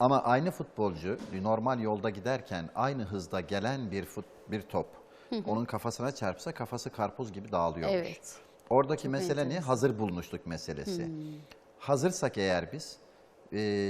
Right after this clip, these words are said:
Speaker 1: bir metre yükseklikten de atlayıp geçebiliriz.
Speaker 2: Hı hı.
Speaker 1: Ama hazır değilsek bir santimlik yükseklik farkında olmadığımız için biz takılıp
Speaker 2: Evet.
Speaker 1: düşebiliriz. O yüzden bu hazır bulunuşluk ve farkındalık konusunu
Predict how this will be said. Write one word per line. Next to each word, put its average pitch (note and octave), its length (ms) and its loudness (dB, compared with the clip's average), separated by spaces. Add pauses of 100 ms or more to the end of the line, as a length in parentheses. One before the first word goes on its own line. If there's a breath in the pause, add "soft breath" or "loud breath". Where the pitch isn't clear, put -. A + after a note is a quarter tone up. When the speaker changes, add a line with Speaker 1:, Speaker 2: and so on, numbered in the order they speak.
(140)
Speaker 1:
bir C3+ 140 2
metre A#2 300 -2
yükseklikten A2 760 -2
de C#3+ 60 4
atlayıp A#2 480 2
geçebiliriz. A2+ 720 0
Speaker 2:
Hı - 40 -20
hı. - 360 -12
Speaker 1:
Ama A#2+ 180 0
hazır A#2 320 0
değilsek D3 600 -4
bir B2+ 140 0
santimlik G2 640 -4
yükseklik G#2 480 -6
farkında G2+ 480 2
olmadığımız F2+ 580 0
için B2 200 -6
biz A2+ 120 -8
takılıp F#2+ 360 -4
Speaker 2:
Evet. F3+ 160 -2
Speaker 1:
düşebiliriz. E2+ 600 -6 (580 loud breath)
O B2+ 100 0
yüzden A2+ 460 2
bu C3 280 4
hazır C3 440 -2
bulunuşluk B2 500 -4
ve A2 80 0
farkındalık A2 840 0
konusunu A#2 580 -4